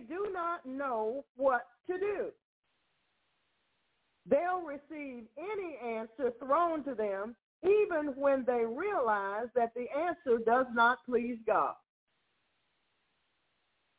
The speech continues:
We are living in an age in which Christians are doing their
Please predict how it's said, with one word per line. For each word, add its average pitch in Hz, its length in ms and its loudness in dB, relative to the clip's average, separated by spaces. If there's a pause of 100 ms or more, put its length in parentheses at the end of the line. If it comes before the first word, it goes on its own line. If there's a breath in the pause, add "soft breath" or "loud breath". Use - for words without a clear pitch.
(120)
We 370 220 4
are 254 260 4
living 359 500 0
in 339 80 0
an 320 120 0
age 196 480 -2 (160)
in 240 220 6
which 233 200 2 (160)
Christians 247 760 -2
are 214 320 4
doing 247 500 2
their 226 260 4